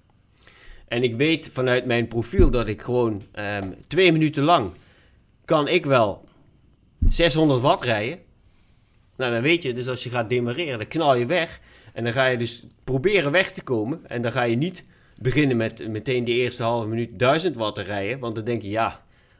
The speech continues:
dan plof ik helemaal in elkaar. Dan ga je dus naar een waarde toe, als je dat weet. Nou ja, dat ga ik rijden, want dat kan ik echt volhouden. En dan red ik het.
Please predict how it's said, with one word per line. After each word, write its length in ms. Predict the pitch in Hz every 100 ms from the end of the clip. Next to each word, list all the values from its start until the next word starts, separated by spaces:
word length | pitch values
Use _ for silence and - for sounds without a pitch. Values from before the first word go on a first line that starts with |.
| -
dan 140 | 73
plof 260 | 104 110 107
ik 80 |
helemaal 460 | 107 120 120 135 117
in 60 | 92
elkaar. 400 | 87 76 65 - _ _ -
Dan 120 | 95
ga 120 | 123
je 100 | 123
dus 120 | 98
naar 140 | 110 101
een 80 |
waarde 280 | 101 139 123
toe, 180 | 107 101
als 120 | 110
je 60 | 113
dat 140 | 104
weet. 360 | 95 143 131 - _ _ _ _ _
Nou 160 | - 139
ja, 60 | 101
dat 240 | 113 170
ga 140 | 147 117
ik 80 |
rijden, 320 | 107 165 156 123
want 120 | 117
dat 180 | 156 -
kan 220 | 175 175
ik 100 | 131
echt 260 | 117 143
volhouden. 720 | - 196 185 139 117 139 160 - _
En 140 | 127
dan 80 | 123
red 160 | 113 170
ik 100 | -
het. 240 | 95 -